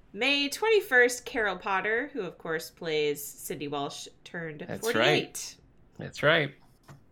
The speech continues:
Speaker 1: One death to mention, May twentieth, John Pertwee, best known for playing the third Doctor in Doctor Who, passed away at the age of seventy-six.
Speaker 2: More Doctor Who facts? What's happening?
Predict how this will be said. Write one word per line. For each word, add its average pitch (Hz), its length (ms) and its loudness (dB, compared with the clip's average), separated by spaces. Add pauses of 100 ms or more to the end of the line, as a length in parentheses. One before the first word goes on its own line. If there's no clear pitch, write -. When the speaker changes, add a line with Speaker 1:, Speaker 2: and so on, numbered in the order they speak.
(520)
Speaker 1:
One 233 280 -2
death 208 340 0
to 214 120 -6
mention, 196 420 -6
May 196 140 0
twentieth, 240 640 -6
John 208 440 -6 (280)
Pertwee, 175 680 -2
best 202 320 -6
known 196 320 -6 (100)
for - 140 -12
playing 185 360 -10
the 170 100 -12
third 330 500 -8
Doctor 151 380 -4
in 151 180 -8
Doctor 143 400 -12
Who, 143 300 -8 (340)
passed 202 280 -6
away 170 240 -2
at - 120 -6
the - 100 -8
age 156 300 -4
of - 160 -10
seventy-six. - 1300 -10 (100)
Speaker 2:
More 165 440 8
Doctor 139 380 4
Who 127 160 6
facts? 170 420 2
What's 135 140 -4
happening? 147 480 0